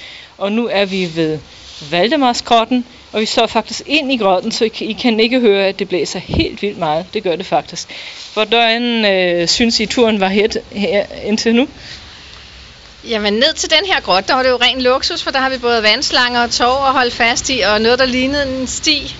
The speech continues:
Speaker 2: Øh, jeg synes, til Caprifoliegrotten blev jeg udfordret, både på turen ned, øh, men også til sidst ned til kassen. Men med et par dygtige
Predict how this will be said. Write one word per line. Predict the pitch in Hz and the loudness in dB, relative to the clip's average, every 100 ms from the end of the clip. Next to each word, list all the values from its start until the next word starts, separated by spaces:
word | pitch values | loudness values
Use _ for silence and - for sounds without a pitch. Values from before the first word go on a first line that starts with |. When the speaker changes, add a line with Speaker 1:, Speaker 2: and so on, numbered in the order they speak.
| - 240 | -6 -2
Speaker 2:
Øh, | 226 226 226 226 226 - | 0 2 0 -2 -4 -4
jeg | 214 | -2
synes, | - 262 - | -2 -4 -4
til | 269 | -6
Caprifoliegrotten | - 233 - 240 - 302 311 311 254 226 247 254 - - - | -2 -2 -2 -4 -4 -8 -6 0 2 2 -2 -8 -12 -14 -4
blev | 240 | 0
jeg | 233 | 0
udfordret, | 262 269 - 262 240 247 240 | 0 -2 0 0 2 0 2
både | 247 262 | 2 2
på | 285 | 0
turen | - - 254 240 | -2 -2 0 2
ned, | 254 254 - - - - - - | 2 2 0 -6 -16 -16 -10 0
øh, | 233 220 214 214 | 2 2 2 2
men | 214 180 | 2 2
også | 214 - | 0 0
til | 262 | -2
sidst | - 247 - 247 | 0 0 0 -2
ned | 220 | -2
til | - - | -4 -2
kassen. | 202 196 254 226 | 0 0 -2 -2
Men | 226 220 | 0 2
med | 220 208 214 208 | 2 4 2 0
et | 214 | 0
par | 233 | -2
dygtige | - 285 - 320 294 285 | 2 0 0 0 0 0